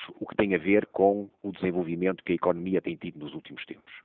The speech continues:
E, portanto, eu acho que neste momento não seria aconselhável estarmos a proceder grandes alterações, porque, no fundo, a economia está-se a encarregar de criar emprego. E muito desse emprego, que pode inicialmente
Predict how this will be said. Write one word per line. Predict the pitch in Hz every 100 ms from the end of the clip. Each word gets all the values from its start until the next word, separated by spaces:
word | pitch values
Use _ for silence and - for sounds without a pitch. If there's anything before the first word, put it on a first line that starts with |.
| - - - - -
E, |
portanto, | - 123 110
eu | 135
acho | 123
que | -
neste | 139 120 -
momento | 107 113 110 - 113
não | 110 107
seria | - 107 104
aconselhável | - 117 - 92 90 87 92 - - - -
estarmos | - - 104 104
a | 104
proceder | - - - 104 98 85
grandes | 98 104 90
alterações, | 82 - 92 - 107 110 107 - - - _
porque, | - 117
no |
fundo, | 104 123
a | 120
economia | - 110 107 113
está-se | 107 - 104
a | 104
encarregar | 92 90 90 92
de | 82
criar | 85 78 71
emprego. | 69 - - - - _ - - - _ -
E | 143
muito | 170 170
desse | 135 107 107
emprego, | 87 98 120 - -
que |
pode | - 117 107
inicialmente | 110 110 - 110 104 117 95